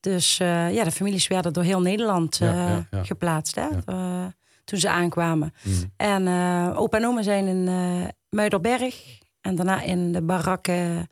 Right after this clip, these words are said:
Speaker 1: de Biezen, eh, oudste kamp nog in Nederland, eh,
Speaker 2: Mhm.
Speaker 1: in Barneveld.
Speaker 2: Oké.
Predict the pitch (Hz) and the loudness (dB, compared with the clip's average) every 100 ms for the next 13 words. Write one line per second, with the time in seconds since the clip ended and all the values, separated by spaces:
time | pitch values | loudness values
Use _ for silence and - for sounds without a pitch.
0 | _ _ _ 175 156 226 175 196 185 190 | _ _ _ -4 0 0 2 2 0 -6
1 | - _ _ _ _ _ - 196 185 185 | -14 _ _ _ _ _ -6 -2 -2 0
2 | 196 190 - - 202 196 196 180 175 185 | 0 0 -2 0 0 0 0 0 0 2
3 | 175 170 170 170 147 175 175 170 170 165 | 2 0 0 0 2 4 4 4 2 -2
4 | 160 311 214 160 214 208 185 156 - - | -2 0 2 2 0 0 0 0 -6 -14
5 | - 147 - 101 | -10 -8 -6 -8